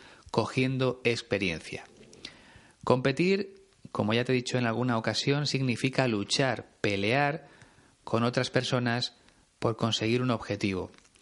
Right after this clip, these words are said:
Aunque en este caso luchar no significa utilizar la fuerza física, sino más bien la inteligencia o la habilidad a la hora de conducir un vehículo.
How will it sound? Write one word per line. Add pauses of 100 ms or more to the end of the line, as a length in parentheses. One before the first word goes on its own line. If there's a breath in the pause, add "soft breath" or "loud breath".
(460 loud breath)
Aunque
en
este
caso
luchar
no
significa
utilizar
la
fuerza
física, (720 soft breath)
sino
más
bien
la
inteligencia
o
la
habilidad (380 loud breath)
a
la
hora
de
conducir
un
vehículo.